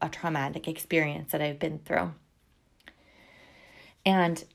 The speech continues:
you know, actually just thinking about this right now, my son has not been back to Boston since his surgery,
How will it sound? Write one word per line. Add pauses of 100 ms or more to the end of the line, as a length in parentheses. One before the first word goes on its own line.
(240)
you
know,
actually
just
thinking
about
this
right
now,
my
son
has
not
been
back
to
Boston
since
his
surgery,